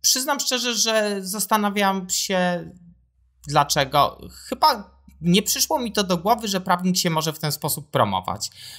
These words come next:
że może się promować poprzez content i tu mi czegoś brakło, e, a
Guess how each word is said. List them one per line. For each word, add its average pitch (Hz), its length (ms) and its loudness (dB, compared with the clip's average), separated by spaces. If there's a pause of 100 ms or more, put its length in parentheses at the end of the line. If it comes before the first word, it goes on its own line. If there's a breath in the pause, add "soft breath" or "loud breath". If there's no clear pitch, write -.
że 139 140 -2
może 170 260 2
się 170 120 -4
promować 170 500 4
poprzez 160 400 0
content 120 460 2
i - 180 -8 (120)
tu 254 120 2
mi 147 140 2
czegoś 139 380 0
brakło, 151 760 2 (520 loud breath)
e, 175 380 6
a 202 560 4